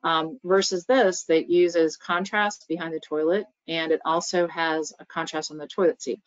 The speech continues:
And no offense to any fellows that are on the, on the line, but we do find that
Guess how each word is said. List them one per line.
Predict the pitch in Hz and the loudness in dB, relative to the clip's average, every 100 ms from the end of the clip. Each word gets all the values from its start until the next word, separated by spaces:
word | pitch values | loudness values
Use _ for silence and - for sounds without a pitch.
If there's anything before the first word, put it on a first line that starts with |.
| - _ - | -20 _ -6
And | 180 185 | -2 2
no | 180 | 2
offense | 180 180 190 - | 2 0 -2 -2
to | - | -2
any | 165 160 | 0 -2
fellows | 160 156 170 202 | 0 2 2 0
that | 160 | 0
are | 156 | 0
on | 156 156 | 0 0
the, | 151 147 - 160 | -2 -2 -6 -6
on | 160 | -4
the | |
line, | 147 147 147 214 | -2 0 2 0
but | 196 151 - - | 2 0 -2 -2
we | 165 | -2
do | 165 160 | 0 0
find | - 156 175 190 | 0 0 2 2
that | 156 | 2